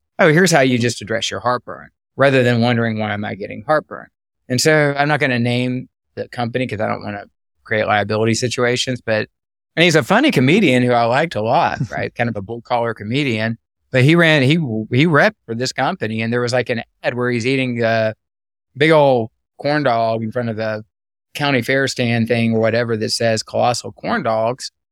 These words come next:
Speaker 1: And he's saying, "I'm not gonna let, uh, heartburn keep me from my favorite food." And I'm watching that once I had learned a lot more. And I'm not judging you if you like to eat the occasional corn dog, fine. But if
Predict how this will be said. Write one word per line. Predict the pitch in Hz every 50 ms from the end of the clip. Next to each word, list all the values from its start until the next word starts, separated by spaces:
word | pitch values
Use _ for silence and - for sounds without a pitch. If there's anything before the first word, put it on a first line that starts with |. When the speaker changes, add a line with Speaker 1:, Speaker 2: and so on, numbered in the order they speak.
| _ _ _ -
Speaker 1:
And | 127 127 131
he's | 131 123 -
saying, | 151 143 143 139 139 143
"I'm | 156 170 175
not | 170 165 160 -
gonna | 160 147 147 143 139
let, | 127 131 120 110 - - - - - - - _ _ _ _ _ _ _ _ _ _ _ _ _
uh, | - 120 113 113
heartburn | 113 - 120 123 - 143 131 123 123 -
keep | - 139 - 131
me | 127 123
from | - - 123
my | 120 123 123
favorite | - - 113 107 104 - 113 - - _ _
food." | 302 320 254 127 101 98 104 - _ _ _ _ _ _ -
And | 143 151 160
I'm | 156 156 160
watching | 185 233 294 285 - - 151 135
that | 123 120 120 120 120 117 -
once | 123 135 143 135 -
I | 135 123
had | 120 113 117
learned | 123 127 135 131 123
a | 120
lot | 113 117 117 113 120
more. | 127 143 180 202 185 156
And | 143 156
I'm | 190
not | 226 226 190 143
judging | 117 120 131 139 180 156 143 135 127
you | 123 123 127
if | 127 - 123
you | 120 120
like | 127 135 123
to | - 117
eat | 127 143 147 -
the | 113 113
occasional | 113 - 120 123 135 131 131 127 120 113
corn | - 127 135 151 143
dog, | 117 104 107 113 113 -
fine. | 127 131 147 156 127 110 104 - _ _ _ _ _ _
But | - 156 156 160 - - _ _ _ _ -
if | 165 160 151 127 -